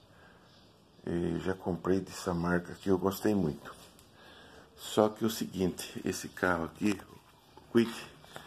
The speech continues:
ele vem certinho, perfeito. Instalaçãozinha,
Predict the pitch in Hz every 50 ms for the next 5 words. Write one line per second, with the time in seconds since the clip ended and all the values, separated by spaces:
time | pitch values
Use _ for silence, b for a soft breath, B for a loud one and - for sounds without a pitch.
0 | B B B B B B B B B B - - - - 92 92 92 90 90 92
1 | 90 87 82 78 78 76 - - - - - - - - - - - - 87 95
2 | 107 - - - 143 160 151 - - 90 85 80 76 - - 104 123 120 - -
3 | 87 80 - - - - - B B B B B B B B B - - - 87
4 | 85 92 92 - - 85 82 78 69 71 78 87 98 104 101